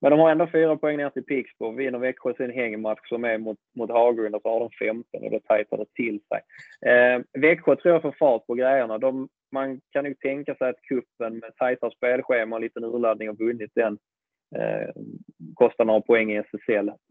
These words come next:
Eh, Ekengren missat ett par matcher. Det var ett väldigt bra nyförvärv inför. Adam Nilsson visade igår att han kommer göra en hel del mål, för de fyra mål i första S S L-matchen, och, och på det sätt han gjorde dem också, vissa av dem.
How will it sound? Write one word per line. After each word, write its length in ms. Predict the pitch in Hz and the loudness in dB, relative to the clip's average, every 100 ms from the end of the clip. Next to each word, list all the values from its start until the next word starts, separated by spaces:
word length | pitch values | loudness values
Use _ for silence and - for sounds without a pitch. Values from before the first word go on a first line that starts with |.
| 117 | -6
Eh, 260 | 113 - | -4 2
Ekengren 440 | 127 131 117 120 120 | 2 2 0 2 2
missat 280 | 131 127 117 | 0 0 2
ett 80 | |
par 160 | - 117 | 4 2
matcher. 400 | 113 120 - 110 | 2 -4 -4 -4
Det 80 | 113 | 0
var 120 | 113 | -2
ett 60 | 113 | -2
väldigt 200 | 113 110 | -6 -4
bra 160 | 113 | -4
nyförvärv 440 | 113 117 113 107 107 | -4 -8 -2 -2 -2
inför. 520 | 104 113 107 110 113 | -6 -2 0 2 0
Adam 200 | 117 117 - | -2 -10 -12
Nilsson 300 | 113 - 113 | -12 -10 -8
visade 340 | 117 - 113 | -8 -4 -6
igår 300 | 117 117 104 | -2 0 0
att 60 | 104 | -2
han 160 | 110 104 _ _ _ _ | -4 -6 _ _ _ _
kommer 220 | 127 117 | 2 4
göra 140 | 123 120 | 4 4
en 140 | 120 | 4
hel 100 | 123 | 4
del 160 | 117 113 | 6 4
mål, 260 | 117 107 101 | 4 2 0
för 60 | 110 | -4
de 140 | 107 - | -4 -2
fyra 240 | 117 110 | -2 0
mål 220 | 120 120 | 0 -2
i 40 | 113 | -2
första 320 | 117 110 110 | -4 -6 -8
S 80 | 104 | -10
S 120 | - 113 | -4 -4
L-matchen, 480 | 104 101 - 107 | -2 -6 -8 -8
och, 300 | 107 104 - | -6 -8 -6
och 120 | 123 - | -2 2
på 60 | |
det 140 | 120 - | 2 4
sätt 180 | 123 - | 2 4
han 120 | 117 | -2
gjorde 220 | 123 135 | 0 0
dem 120 | 127 | 2
också, 260 | 127 120 113 | 0 -2 -4
vissa 260 | 117 117 117 | -6 -2 -2
av 140 | 110 | -2
dem. 120 | 104 | -4